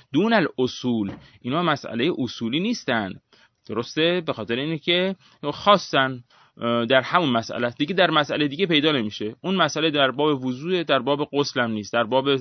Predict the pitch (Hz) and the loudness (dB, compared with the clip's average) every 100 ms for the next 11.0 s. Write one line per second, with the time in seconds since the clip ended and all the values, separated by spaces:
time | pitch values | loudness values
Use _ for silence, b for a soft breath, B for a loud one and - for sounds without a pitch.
0 | - b b b 110 110 127 123 - - | -4 b b b -8 0 0 0 -4 0
1 | 120 131 113 104 104 104 113 110 120 135 | 4 4 2 -4 -4 -2 -2 0 0 0
2 | - 143 131 131 110 107 131 135 139 135 | -2 -6 -4 -4 -4 -4 -4 -2 -4 -4
3 | B B B 127 135 - 135 123 131 135 | B B B -2 -2 0 -2 2 2 0
4 | 143 131 110 107 104 104 123 139 143 135 | -4 -4 -4 -4 -4 -4 -4 -2 -2 -4
5 | b b 127 139 - 131 143 139 117 104 | b b 4 4 4 0 0 -2 -6 -4
6 | 135 139 143 147 - b b 117 139 - | -2 0 -2 -4 -6 b b -4 -4 -4
7 | 139 180 180 - 147 135 135 127 127 117 | -4 -4 -4 -2 -2 -2 -4 -4 -6 -4
8 | 135 123 113 123 127 123 131 143 147 131 | -4 -4 -6 -4 -2 2 2 4 2 0
9 | 131 110 104 - _ _ - 190 240 202 | 0 -2 -4 -12 _ _ -2 2 2 2
10 | 180 170 190 170 156 147 117 110 95 69 | 0 2 0 4 4 2 -2 -4 -8 -10